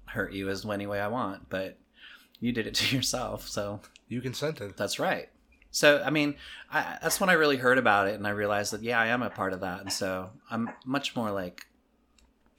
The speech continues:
Speaker 1: what's the word? Aware of it now.
Speaker 2: Okay.
Speaker 1: Yeah.
Speaker 2: Can you remember, like, your first kinda, like,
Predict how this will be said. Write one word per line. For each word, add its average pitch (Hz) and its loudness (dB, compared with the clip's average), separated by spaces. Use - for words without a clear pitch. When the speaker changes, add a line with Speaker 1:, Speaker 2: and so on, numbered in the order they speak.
Speaker 1:
what's - -2
the 123 -8
word? 95 -4
Aware 107 2
of 95 -4
it - -10
now. 92 -8
Speaker 2:
Okay. 143 2
Speaker 1:
Yeah. 101 -12
Speaker 2:
Can 185 4
you 226 6
remember, 220 6
like, 190 6
your 156 2
first 143 2
kinda, 135 2
like, 127 2